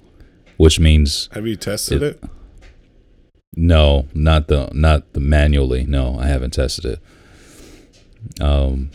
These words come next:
Speaker 2: A lot of blur on that. Good blur.
Speaker 1: You think so?
Speaker 2: Well, like, at a one point six, you can, like, hold the phone up to someone's face, zoom in on their eye.
Speaker 1: Mm-hmm.
Speaker 2: Most of their face and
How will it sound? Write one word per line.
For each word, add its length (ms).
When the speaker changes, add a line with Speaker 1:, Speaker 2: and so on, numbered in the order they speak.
Speaker 2:
A 40
lot 180
of 100
blur 320
on 120
that. 280
Good 200
blur. 140
Speaker 1:
You 60
think 160
so? 280
Speaker 2:
Well, 160
like, 300
at 140
a 60
one 240
point 300
six, 400
you 100
can, 200
like, 260
hold 300
the 60
phone 280
up 140
to 60
someone's 400
face, 440
zoom 260
in 100
on 140
their 160
eye. 440
Speaker 1:
Mm-hmm. 260
Speaker 2:
Most 420
of 80
their 180
face 580
and 380